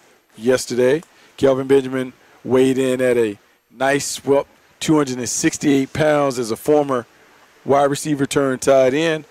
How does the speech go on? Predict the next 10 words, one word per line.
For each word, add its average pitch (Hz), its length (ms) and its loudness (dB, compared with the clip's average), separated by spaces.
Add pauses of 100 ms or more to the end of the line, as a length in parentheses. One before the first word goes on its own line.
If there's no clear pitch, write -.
(220)
They 135 200 4
had 143 80 2
requested 139 460 -2
him 143 120 -4
to 127 60 -2
come 143 260 -2
in 135 180 -4
at 123 120 -10
two 147 140 -8
fifty-one, 135 680 -4